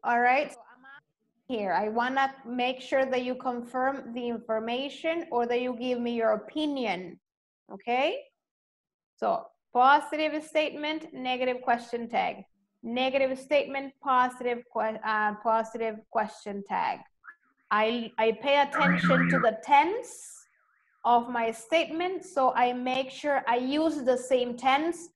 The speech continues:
on my question tag. Yes? Ya,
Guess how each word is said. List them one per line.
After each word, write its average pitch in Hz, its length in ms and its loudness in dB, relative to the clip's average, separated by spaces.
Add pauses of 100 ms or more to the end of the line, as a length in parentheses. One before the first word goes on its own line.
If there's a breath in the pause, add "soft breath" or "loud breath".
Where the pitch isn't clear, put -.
(300)
on 254 180 4
my 254 120 0
question 240 640 0
tag. 196 380 -2 (920)
Yes? 254 360 0 (2250)
Ya, 240 540 -2